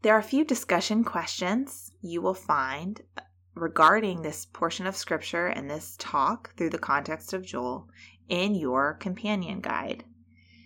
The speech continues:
Here they are. When was the last time you really felt heard?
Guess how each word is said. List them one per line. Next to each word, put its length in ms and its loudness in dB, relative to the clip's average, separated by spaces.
Here 300 4
they 180 2
are. 400 -4
When 260 4
was 140 2
the 80 4
last 380 6
time 280 -2
you 100 -4
really 300 0
felt 360 4
heard? 520 -2